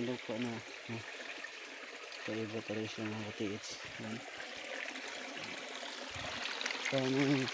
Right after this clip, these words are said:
mas maganda pa tayo nakikita dito, mga katiits. Kasi dito na area, mga katiits, positive talaga ito, mga katiits. Kasi dito yung mga, sabi ng mga kanunuan namin, mga katiits,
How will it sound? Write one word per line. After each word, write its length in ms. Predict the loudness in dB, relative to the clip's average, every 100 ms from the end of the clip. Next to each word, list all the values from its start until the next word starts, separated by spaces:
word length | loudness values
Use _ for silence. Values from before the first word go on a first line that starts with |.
| 0 0 -2 -2 -2 0 2 2 0 -2 0 0
mas 100 | 0 2
maganda 340 | 4 4 4 4
pa 120 | 2
tayo 180 | 2 2
nakikita 400 | 2 2 2 2
dito, 200 | 4 4 6
mga 200 | 4 2
katiits. 300 | 2 2 0 -2 -4 -8 -8 -10 -10 -10 -10 -10 -10 -10 -10 -12 -12 -10 -10 -10 -6 -8 -8 -10 -12 -12 -12 -12 -12
Kasi 160 | 0 4 6
dito 200 | 4 6 8
na 160 | 10 10
area, 280 | 12 12 10
mga 200 | 8 6
katiits, 400 | 6 6 4 0
positive 440 | -2 0 2 2
talaga 240 | 4 2 2
ito, 160 | 0
mga 320 | 0 0 2 2
katiits. 240 | 2 0 -12 -14 -12 -14 -14 -16 -14 -16 -16 -18 -18 -8
Kasi 400 | -4 4 6 6 2 -2
dito 240 | 2 6 8
yung 240 | 10 10
mga, 200 | 10 8 6 0 -14 -16 -16 -10 -10 -8 2
sabi 160 | 8 10
ng 160 | 10 8
mga 200 | 4 2 0
kanunuan 400 | 4 6 6 8
namin, 320 | 8 8 6
mga 160 | 2 2
katiits, 400 | 2 2 0